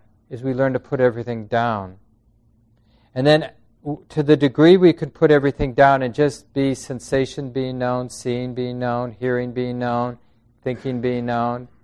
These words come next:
thoughts are just thoughts, sounds are just sounds, sights are just sights, sensations.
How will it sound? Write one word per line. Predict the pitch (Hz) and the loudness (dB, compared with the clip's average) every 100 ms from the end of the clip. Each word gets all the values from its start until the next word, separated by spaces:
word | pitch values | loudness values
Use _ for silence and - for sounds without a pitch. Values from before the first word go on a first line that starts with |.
| _ | _
thoughts | - 123 127 | 0 2 2
are | 143 | -4
just | 123 120 - | -6 -8 -4
thoughts, | 127 120 120 - - _ _ _ | 0 2 2 -2 -20 _ _ _
sounds | - 123 120 120 | -8 -4 -4 -6
are | 120 | -6
just | 127 - | -8 -8
sounds, | 127 120 120 117 | -8 -6 -8 -10
sights | - 117 - | -6 -6 -8
are | 120 | -12
just | 127 113 | -12 -12
sights, | - 120 117 - | -6 -4 -6 -10
sensations. | 120 104 127 113 - 113 | -18 -10 -8 -8 -10 -20